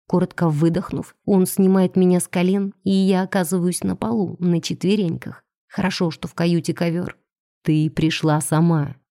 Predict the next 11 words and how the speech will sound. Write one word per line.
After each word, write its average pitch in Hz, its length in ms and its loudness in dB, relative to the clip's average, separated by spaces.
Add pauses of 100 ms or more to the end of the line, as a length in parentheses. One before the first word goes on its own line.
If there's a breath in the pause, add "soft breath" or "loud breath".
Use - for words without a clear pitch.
(120)
Смутная 196 580 0
тревога 196 520 -2
охватывает 160 600 -4
меня 165 260 2
после 170 340 -6
этих 165 220 -8
слов, 185 440 -6
сказанных 160 760 -2
будто 160 380 -2
в 160 80 -2
оправдание. 180 720 -4